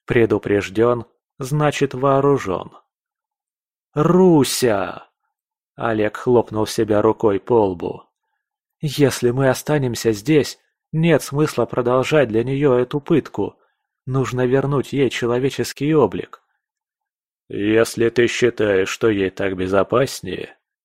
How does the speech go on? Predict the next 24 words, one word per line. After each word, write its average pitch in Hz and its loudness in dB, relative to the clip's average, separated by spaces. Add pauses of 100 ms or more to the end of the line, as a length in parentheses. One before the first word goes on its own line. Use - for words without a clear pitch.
(100)
я 101 2
готов 131 4
это 104 -2
сделать». 107 -4 (1000)
Судя 139 0
по 107 2
тону, 110 0
Владу 107 0
было 107 0
все - 0
равно, 127 0
что - -4
происходит 117 -2
с - -8
Русей. 101 -4 (840)
«Для 101 0
этого 127 4
нам 127 2
нужно 120 2
вернуться 113 2
на 104 0
прежнее 98 -2
место». 107 -4 (1400)
«Кажется, 147 -2